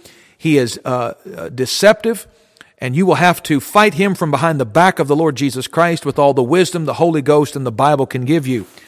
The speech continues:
And so here we see, uh, a picture of his deceptive maneuvers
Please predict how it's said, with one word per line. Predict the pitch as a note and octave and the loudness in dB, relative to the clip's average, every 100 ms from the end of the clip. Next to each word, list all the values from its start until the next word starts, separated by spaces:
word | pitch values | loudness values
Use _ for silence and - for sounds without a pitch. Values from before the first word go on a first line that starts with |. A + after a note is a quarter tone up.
| - - - | -20 -20 -10
And | C3+ | -8
so | C3 C3+ | -4 -2
here | F#3+ G#3+ | 2 4
we | G3+ | 2
see, | - - G3 G3 D#3+ B2+ - | 0 0 2 0 -4 -12 -8
uh, | C#3 B2+ - - | -6 -4 -6 -8
a | C3+ | -8
picture | - A#3+ A#3 - C3 C#3 - _ _ _ - | -2 0 0 0 -4 -4 -8 _ _ _ -2
of | C#3 | 0
his | D3 C#3+ | 0 -2
deceptive | C3 - F#3 F#3 F3+ D3 | -4 2 2 4 0 0
maneuvers | D#3 F#3 D3 B2 C3+ | 0 2 2 0 -4